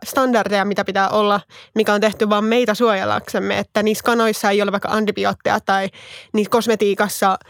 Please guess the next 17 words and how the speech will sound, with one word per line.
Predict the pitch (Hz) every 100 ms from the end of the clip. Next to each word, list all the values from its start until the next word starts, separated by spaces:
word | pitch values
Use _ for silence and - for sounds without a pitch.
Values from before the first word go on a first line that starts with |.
| - - _ -
ei | 220
ole | 208 196
semmosia | 233 208 214
myrkyllisiä | 233 226 208 202 202
aineita, | 180 208 202 196 196 196 -
mitkä | 202 196 196
voi | 190 196 190 220
vaarantaa | 214 196 - - -
esimerkiksi, | 233 247 233 - - - 208 - - _ - - _ -
ö, | 190 180 - _
meidän | 220 196 202 202 196 _ _ - _ -
ihoa | 240 233 208
tai | 214 214
meidän | 208 202 202 196
elimistöä | 214 202 202 - 208
ja |
muuta. | - -